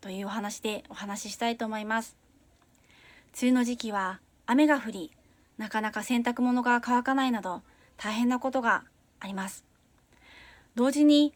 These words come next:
雨だからこそ雨の雫で草花が生き生きと輝き、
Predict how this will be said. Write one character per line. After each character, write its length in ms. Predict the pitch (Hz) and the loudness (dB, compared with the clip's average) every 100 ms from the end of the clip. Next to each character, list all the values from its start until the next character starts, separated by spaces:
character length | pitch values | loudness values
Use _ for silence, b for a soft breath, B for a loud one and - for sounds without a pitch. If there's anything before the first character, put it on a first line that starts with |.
| _ _ | _ _
雨 220 | 254 294 | 4 6
だ 120 | 285 | 4
か 140 | 277 240 | 4 0
ら 80 | |
こ 120 | 233 208 | 0 -6
そ 320 | 208 190 - _ _ _ | -6 -6 -6 _ _ _
雨 200 | 208 208 | -10 -8
の 100 | 196 | -8
雫 400 | - 202 220 226 | -10 -10 -8 -4
で 260 | 220 214 b b b | -2 -4 b b b
草 200 | - 233 | -4 -2
花 260 | 220 208 196 | 0 -4 -6
が 240 | 175 165 _ | -10 -12 _
生 60 | 226 | -4
き 20 | 302 294 | 0 0
生 40 | |
き 100 | - | 0
と 200 | - 196 | -4 -4
輝 400 | - 190 196 220 | -4 -6 -6 -6
き、 220 | 208 180 | -8 -12